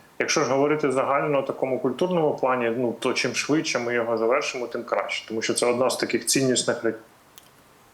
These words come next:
власне, і показує відмінність між нашими суспільствами, що ми боремося за пам'ять про гідність людей. Я повністю підтримую, абсолютно слушно зауважив,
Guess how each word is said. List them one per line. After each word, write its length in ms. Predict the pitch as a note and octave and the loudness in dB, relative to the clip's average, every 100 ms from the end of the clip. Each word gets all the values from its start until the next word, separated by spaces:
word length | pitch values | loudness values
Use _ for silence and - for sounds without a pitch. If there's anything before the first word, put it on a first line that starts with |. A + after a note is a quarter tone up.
| - - | -8 0
власне, 460 | A#2 A#2 A#2 A2+ | 0 0 -2 -2
і 60 | G#2+ | -2
показує 480 | A#2 A#2+ A2+ G#2+ G#2 | -4 0 0 0 -2
відмінність 500 | G#2+ A2+ G#2+ G2 G#2 | -2 -4 -4 -4 -4
між 120 | G#2 | 0
нашими 340 | C#3+ C#3+ C#3 | 0 2 0
суспільствами, 680 | - A2+ - A#2 - A2+ G#2 | 0 -2 0 0 -2 -6 -4
що 160 | - | -4
ми 80 | G#2 | -4
боремося 500 | G2+ A2 G#2+ G#2 G2+ | 0 0 0 -2 -4
за 60 | - | 0
пам'ять 440 | B2+ B2+ A#2+ - | 0 2 0 -2
про 260 | - G#2+ G#2 | 0 2 4
гідність 480 | G2 C3+ C3+ B2 A#2+ | 2 2 0 -2 -4
людей. 300 | A2+ A2 A2 - - | 0 -2 -2 -10 -2
Я 120 | A#2 | 0
повністю 420 | A#2 C3 B2 - | 2 0 0 0
підтримую, 480 | A2 A2+ B2+ B2 A#2 | -2 0 2 2 2
абсолютно 360 | A2 - B2+ B2 | 2 0 0 0
слушно 520 | - C3+ C3+ B2+ A#2 | 0 2 2 2 2
зауважив, 540 | A2 A2 B2 A#2 A#2 | 2 2 2 2 0